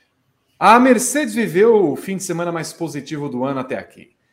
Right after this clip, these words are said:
O time surpreendeu na classificação, colocando George Russell em segundo e Lewis Hamilton em terceiro. Na largada, ambos passaram Max Verstappen. Russell liderou até o acidente de Alex Albon,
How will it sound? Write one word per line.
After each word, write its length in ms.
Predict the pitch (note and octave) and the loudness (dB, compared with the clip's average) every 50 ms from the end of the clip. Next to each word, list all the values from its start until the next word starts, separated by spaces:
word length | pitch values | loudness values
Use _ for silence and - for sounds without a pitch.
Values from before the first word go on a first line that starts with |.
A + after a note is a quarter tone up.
| _ _ _ _ | _ _ _ _
O 200 | - C3+ C#3 C#3+ C3+ | -8 -6 -6 -6 -4
time 240 | C#3+ E3+ E3+ E3+ | -4 -4 -4 -4
surpreendeu 460 | E3+ - D#3 B2+ C#3 D3 C#3+ C#3+ C#3+ C#3+ | -4 -4 -8 -6 -4 -2 -2 0 0 -2
na 80 | C#3 | -2
classificação, 760 | C#3 C#3+ C#3 C3 - - - - B2 A#2 - - E3+ F#3 F#3 | -2 -2 -4 -4 -4 -8 -6 -6 -6 -6 -4 -6 -4 -4 -4
colocando 500 | F3 E3+ D3+ C#3+ C#3 - D3+ D3 C#3 B2 | -4 -4 -4 -4 -2 -2 -4 -4 -4 -2
George 320 | A#2 C#3+ D3+ D#3 C#3 A#2 B2+ | 0 0 0 0 0 -2 -2
Russell 540 | C3 C#3 C#3 C#3 C3 C3+ - - B2+ B2 B2+ | 0 0 2 0 0 -2 -4 -4 -4 -2 -2
em 60 | B2 | -4
segundo 480 | B2 - C#3 A#2+ A#2+ D3 F3 F#3 F3 | -4 -6 -8 -6 -4 -4 -4 -2 -2
e 20 | E3 | 0
Lewis 260 | D#3 D3+ C#3+ A#2 A2 | 0 0 -2 -2 -2
Hamilton 480 | A#2+ C3 D3+ D#3 D#3 D3+ C#3+ - C#3+ D3 | -4 -2 -2 -2 -2 -6 -6 -6 -6 -6
em 100 | D3+ D3 | -6 -6
terceiro. 680 | - D#3+ D3 A#2 G#2+ - - - C3+ B2 A2 F2 - _ _ _ _ _ _ _ _ _ _ _ _ _ _ _ _ _ _ - | -4 -4 -4 -4 -4 -6 -8 -6 -4 -4 -4 -6 -10 _ _ _ _ _ _ _ _ _ _ _ _ _ _ _ _ _ _ -6
Na 180 | B2+ D3+ D#3 | 0 2 4
largada, 600 | D#3+ D#3 C#3+ B2+ A#2 C3+ C#3+ D3+ D3+ D3+ C#3 - - - - _ _ _ - | 6 6 6 6 4 4 4 4 4 2 -2 -2 -8 -20 -20 _ _ _ -2
ambos 300 | D3 E3 E3 D#3+ D3+ D#3 | 2 2 2 2 0 -2
passaram 500 | - D#3+ D3 - - - D#3 D3+ C#3+ C3 | 0 0 0 0 2 2 2 2 2 2
Max 440 | B2 B2 C3+ D3+ D3+ C#3+ - - - | 0 0 0 0 0 0 -2 -6 -6
Verstappen. 680 | D3 C#3 - - - - D#3+ D3 A#2+ - - A2 G2+ - _ _ _ _ _ _ _ _ _ - | -6 -6 -6 -6 -4 0 0 0 0 0 -6 -14 -16 -18 _ _ _ _ _ _ _ _ _ -6
Russell 420 | B2 D3+ E3+ F3 E3+ - F#3+ F#3+ | -2 0 0 0 0 0 -2 0
liderou 420 | F3+ G3 F3+ F#3 F3+ F3+ F#3 F3+ E3+ | 0 2 2 4 4 6 6 6 4
até 360 | D#3+ F3+ - E3 E3 E3 D#3 | 4 2 0 2 2 2 2
o 100 | D3+ D3+ | 2 0
acidente 540 | D3+ D3+ - D3 C3 D3 D3+ C#3+ - C3 B2+ | 0 -2 -4 -6 -6 -6 -6 -6 -6 -6 -4
de 80 | C3+ | -4
Alex 320 | C#3 C3+ C#3 C3 - - D3 | -2 -2 -2 -4 -4 -4 0
Albon, 460 | C#3 C#3 C#3+ C#3 C#3+ C#3+ C#3+ - | 0 0 2 0 -2 -6 -6 -8